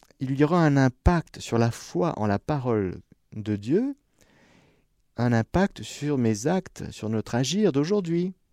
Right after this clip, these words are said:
dans mes paroles, dans ma manière de, de regarder, dans ma manière de vivre, je serai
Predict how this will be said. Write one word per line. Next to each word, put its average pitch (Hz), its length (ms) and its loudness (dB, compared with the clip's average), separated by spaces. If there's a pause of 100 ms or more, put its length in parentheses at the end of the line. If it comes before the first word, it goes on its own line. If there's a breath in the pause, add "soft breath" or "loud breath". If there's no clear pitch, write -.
(960)
dans 101 320 2
mes 87 160 2
paroles, 170 720 2 (580 soft breath)
dans 95 220 -2
ma 92 100 0
manière 92 380 -2
de, 87 140 -4
de 85 280 -8
regarder, 127 840 -2 (460 loud breath)
dans 98 640 0
ma 92 140 0
manière 90 380 0
de 101 100 0
vivre, 160 460 -2 (460 soft breath)
je - 160 -8
serai 147 580 -2